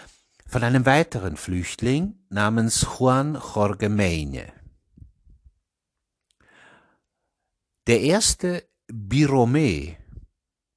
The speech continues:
unter diesem Namen wurde der Stift in Argentinien bekannt,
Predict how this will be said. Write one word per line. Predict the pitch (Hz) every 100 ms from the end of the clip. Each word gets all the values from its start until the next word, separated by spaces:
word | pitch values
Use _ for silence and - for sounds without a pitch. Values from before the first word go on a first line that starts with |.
| _
unter | 80 80 101
diesem | - 104 90 80
Namen | 64 71 98 104
wurde | 101 101
der | -
Stift | 90 - 98 - 92
in | 73
Argentinien | 73 80 73 - 113 90 73
bekannt, | 78 - 120 175